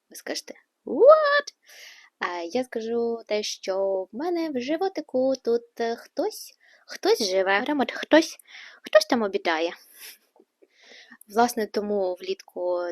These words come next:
дуже рідко виходили відео, бо мій стан бажав, е, кращого.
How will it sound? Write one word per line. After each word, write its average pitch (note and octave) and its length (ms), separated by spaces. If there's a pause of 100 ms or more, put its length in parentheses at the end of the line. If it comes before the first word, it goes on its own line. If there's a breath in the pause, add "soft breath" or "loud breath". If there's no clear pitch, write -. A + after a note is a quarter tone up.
(120)
дуже F#3+ 160
рідко F#3 300
виходили F3+ 500
відео, C4 560
бо G3+ 180
мій G3 160
стан F3+ 580
бажав, F#3 400 (240)
е, D#3+ 320 (260)
кращого. D#4 640